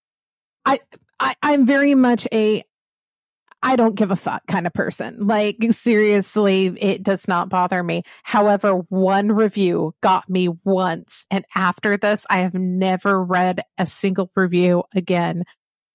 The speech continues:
And it's very simply, I am from the South.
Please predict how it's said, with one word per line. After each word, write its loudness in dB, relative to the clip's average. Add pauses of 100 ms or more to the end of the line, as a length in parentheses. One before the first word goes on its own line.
And 2
it's -2
very 4
simply, 2 (180)
I 2
am 2
from 0
the -2
South. -2